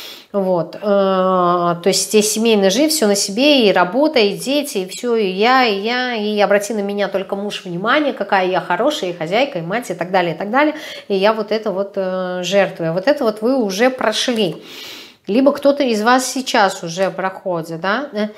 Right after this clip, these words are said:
здесь уроки были, м, мести, э, такой, знаете, невыраженной, подавленной, некой такой агрессии, потому что вы огонь.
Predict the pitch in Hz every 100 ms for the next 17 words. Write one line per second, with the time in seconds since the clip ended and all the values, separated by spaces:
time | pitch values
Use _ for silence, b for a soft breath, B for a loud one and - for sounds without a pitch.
0 | B B B 208 262 269 202 240 262 208
1 | 214 254 233 190 208 208 208 202 196 196
2 | 196 220 247 - - 165 170 165 185 180
3 | 175 175 208 208 170 185 208 214 214 180
4 | 170 170 - - 214 214 262 262 214 214
5 | 208 202 208 226 240 226 214 208 208 202
6 | 240 233 196 202 240 226 196 196 208 214
7 | 196 175 - 165 196 208 208 185 208 180
8 | 175 196 254